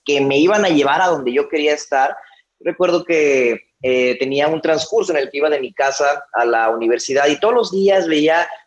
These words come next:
cómo negocios abrían, cómo otros cerraban, y decía, "Yo creo que con mi conocimiento que tengo actualmente puedo hacer muchísimo por estas personas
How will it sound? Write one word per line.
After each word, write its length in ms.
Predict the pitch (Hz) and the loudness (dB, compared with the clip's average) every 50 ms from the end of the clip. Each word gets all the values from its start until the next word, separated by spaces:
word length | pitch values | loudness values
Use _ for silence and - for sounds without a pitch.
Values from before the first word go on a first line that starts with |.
| _ _ | _ _
cómo 320 | - 160 160 170 175 175 170 | -6 -6 -2 0 0 0 0
negocios 540 | 156 143 127 131 147 151 - - 156 - 139 | 0 0 0 0 0 0 -2 -4 -6 -4 -4
abrían, 720 | 123 120 127 139 143 147 147 143 139 139 139 139 139 127 | -4 -4 0 0 2 2 4 2 2 2 0 -2 -4 -2
cómo 220 | 143 143 143 147 | -4 -4 -2 -2
otros 200 | 139 143 147 139 - | -4 -4 -6 -8 -6
cerraban, 580 | 131 117 113 127 131 139 139 139 139 139 135 | -6 -6 -4 -4 -2 0 0 0 0 0 0
y 60 | 135 131 | 0 -2
decía, 320 | 127 - - 147 143 143 139 - - - - _ _ | -2 -4 -2 -2 0 0 -2 -4 -6 -12 -18 _ _
"Yo 280 | - 139 185 196 196 - | -2 -2 -2 -2 -2 -2
creo 440 | - 220 202 196 190 196 208 220 - | -2 0 0 2 2 2 0 -2 -4
que 100 | - 139 | -8 -14
con 180 | - - 135 131 | -10 -8 -8 -6
mi 80 | 127 123 | -6 -6
conocimiento 720 | - - 127 131 131 - 139 139 147 160 165 170 165 175 | -6 -6 -6 -4 -6 -6 -6 -2 -2 -2 -2 0 -2 -2
que 100 | 160 160 | -2 -2
tengo 260 | 160 - 151 143 147 160 | -2 -2 -2 0 0 -4
actualmente 840 | 147 - - 156 160 160 156 151 147 147 - 151 151 151 151 147 - - | -4 -2 -2 -2 -2 0 -2 -2 -4 -2 -2 0 2 2 2 0 -2 0
puedo 160 | 170 185 185 | 0 2 2
hacer 220 | 180 185 185 180 | 0 0 -2 -4
muchísimo 520 | 175 180 170 - - 165 - - 170 165 - | -6 -8 -10 -10 -12 -14 -14 -8 -8 -4 -2
por 140 | 156 143 | 0 0
estas 180 | 139 147 160 156 | 0 0 -4 -6
personas 400 | - 147 - - 139 143 156 156 | -6 -6 -4 -2 -2 -2 -2 -4